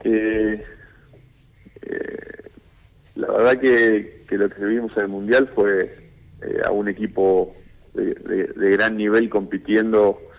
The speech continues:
de una manera única. Eh, más allá de que por ahí, en cuanto a personal, éramos por ahí un poquito menos que algunos equipos, eh, creo que encontró un nivel de juego y un,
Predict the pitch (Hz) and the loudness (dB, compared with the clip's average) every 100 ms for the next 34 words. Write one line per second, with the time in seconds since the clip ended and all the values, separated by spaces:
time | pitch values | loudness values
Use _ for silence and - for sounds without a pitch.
0 | - - _ _ 101 98 98 98 95 95 | -20 -20 _ _ -4 -2 -2 0 4 4
1 | 127 104 92 - - _ - 104 98 95 | 4 0 -4 -6 -10 _ -8 -4 -2 -2
2 | 95 - 98 101 95 107 98 92 95 92 | -4 -4 -4 -4 0 2 2 2 0 2
3 | 95 101 104 95 71 95 95 95 95 92 | 2 2 2 -2 -4 -8 -2 0 0 0
4 | 90 92 92 95 107 113 104 - - - | 0 -2 -2 -2 2 2 0 -6 -20 -20
5 | _ _ 101 98 92 95 - - _ - | _ _ 0 2 0 -4 -6 -20 _ -8
6 | - 98 143 - 101 95 104 95 98 113 | -2 0 0 -4 -4 0 0 2 2 2
7 | 110 101 95 95 101 98 95 107 113 123 | 0 -2 0 0 0 -4 -4 -4 0 0
8 | 123 - _ - _ _ - 92 90 92 | 0 -16 _ -20 _ _ -4 -2 0 -2
9 | 95 110 104 98 98 98 98 95 110 107 | 0 4 4 4 0 0 -2 2 2 2
10 | 101 98 98 98 104 107 101 - 113 117 | -2 -6 -4 2 4 4 0 0 2 4
11 | 113 107 101 98 95 95 | 4 2 -2 -6 -10 -12